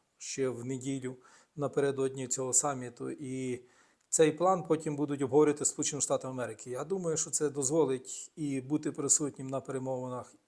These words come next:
Європейському Союзу, Європі та Україні. Стармер сказав, що він працював з Францією та Україною над планом припинення війни і що група лідерів, переважно з Євро-, з Європи, також і домовилися про чотири такі речі. Що це за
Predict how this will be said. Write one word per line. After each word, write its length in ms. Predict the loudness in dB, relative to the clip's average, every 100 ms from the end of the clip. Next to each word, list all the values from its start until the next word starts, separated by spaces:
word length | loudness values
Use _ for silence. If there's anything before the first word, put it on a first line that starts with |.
| _
Європейському 800 | -2 0 2 2 4 2 0 2
Союзу, 300 | 2 2 -2
Європі 460 | -2 2 2 0 -4
та 360 | -2 -2 -4 -16 -20 -20 -20 _ _ _
Україні. 560 | -2 2 6 6 6 4
Стармер 480 | 6 8 6 6 2 -2 0
сказав, 480 | 4 6 6 6
що 140 | 6 4
він 180 | 2 0
працював 540 | 2 4 6 6 6
з 40 |
Францією 520 | 4 4 6 6 4 4
та 60 |
Україною 400 | 2 6 4 4
над 220 | 2 0
планом 340 | 2 2 4 0
припинення 440 | 0 0 0 0
війни 280 | -2 -2 -2
і 80 | -2
що 340 | -2 2 2 2 -8 -8
група 340 | 2 4 6 2
лідерів, 420 | 4 4 4 4
переважно 400 | 8 8 8 4
з 80 | -2
Євро-, 400 | 0 0 0 0
з 80 |
Європи, 440 | 0 2 2 0 -6 -8 -20 -6
також 380 | 0 4 4 4
і 60 | 4
домовилися 460 | 4 6 6 4
про 320 | 4 6 4 4
чотири 400 | 0 2 4 4
такі 260 | 2 4
речі. 340 | 6 4 -2 -8
Що 220 | -2 0
це 140 | 2 2
за 200 | 2